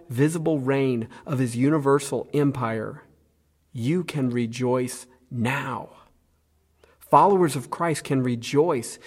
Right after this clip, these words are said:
We can rejoice now because he has made it plain to us now.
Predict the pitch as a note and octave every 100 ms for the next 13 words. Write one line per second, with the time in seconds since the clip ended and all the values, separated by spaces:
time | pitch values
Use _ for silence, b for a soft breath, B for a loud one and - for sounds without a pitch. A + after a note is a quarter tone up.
0 | B B G3 E3 D3 C3+ D#3+ D#3 - C3
1 | C#3+ F3+ F3+ A2+ G#2+ - B B B C#3+
2 | C3+ D3+ C#3 C#3 G3+ F#3+ D#3 D#3 B2+ C#3+
3 | D#3+ D#3+ D#3+ D#3 - - D#3 F#3+ G3 D#3
4 | C#3 C#3 B B - D#3 - D#3 D#3+ -
5 | B B C#3 C#3 D#3 D3+ B2 A#2 -